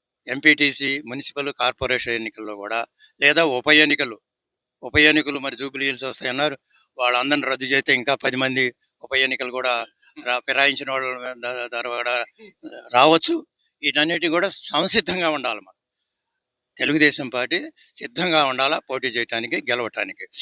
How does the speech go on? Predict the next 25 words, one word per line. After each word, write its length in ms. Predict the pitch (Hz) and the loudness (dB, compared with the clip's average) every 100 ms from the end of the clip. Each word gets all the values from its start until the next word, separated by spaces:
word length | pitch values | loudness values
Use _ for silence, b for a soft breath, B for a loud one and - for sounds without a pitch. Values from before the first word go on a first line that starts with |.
| B B B - | B B B 2
అలానే 580 | 143 175 190 196 170 170 _ _ _ _ | 6 6 6 4 2 -4 _ _ _ _
ఈ, 280 | 147 151 156 | -6 -4 -2
ఈ, 460 | 165 151 160 170 147 | -4 -4 -4 -4 -8
ఇప్పుడు 240 | - 147 | -10 -6
ఈ 180 | 143 165 | -2 -2
మూడున్నర 460 | 165 180 185 180 | -2 -4 0 0
సంవత్సరాలు 720 | 160 160 160 143 139 135 143 - _ _ _ - 135 | 0 -2 -2 -2 -2 -2 -4 -10 _ _ _ -6 2
చాలా 500 | 131 151 156 160 165 | 6 6 6 6 6
విలువైన 500 | 143 143 143 143 156 | 4 0 0 0 0
సమయం 380 | 143 131 131 | -2 -4 -6
తెలుగుదేశం 580 | 120 120 127 123 120 113 107 | -8 -10 -8 -8 -10 -12 -14
పార్టీకి. 300 | 104 - - | -14 -14 -20
ఇక్కడ 160 | _ - _ B B B 143 | _ -20 _ B B B 2
ఇరవై 280 | 160 170 170 | 6 6 6
రెండు 240 | 160 160 | 4 -2
సంవత్సరాలుగా 920 | 147 156 160 180 160 165 156 175 226 - - | -4 -4 -4 -2 2 2 4 4 2 -6 -12
ప్రతిపక్షంలో 640 | 151 147 139 - 139 131 | -10 -8 -8 -8 -10 -10
ఉన్నది, 400 | 117 117 107 123 _ _ _ _ b b - | -10 -8 -4 -6 _ _ _ _ b b 2
అయినా 340 | 127 170 180 | 6 6 6
చెక్కు 320 | 190 - - 160 | 4 2 -2 -4
చెదరకుండా 720 | 151 147 147 139 139 143 - _ _ _ _ _ _ - | -2 -2 -4 -8 -2 0 -2 _ _ _ _ _ _ -4
వాళ్ళ 160 | 131 | -2
పార్టీని 640 | 127 135 143 151 139 135 - _ _ _ | 0 2 2 2 0 -2 -6 _ _ _
నిలబెట్టి 480 | 127 131 135 135 - | -8 -4 -2 -4 -4
కాపాడుకొని, 760 | - 127 123 127 127 123 120 | -2 -4 0 -2 -2 -4 -6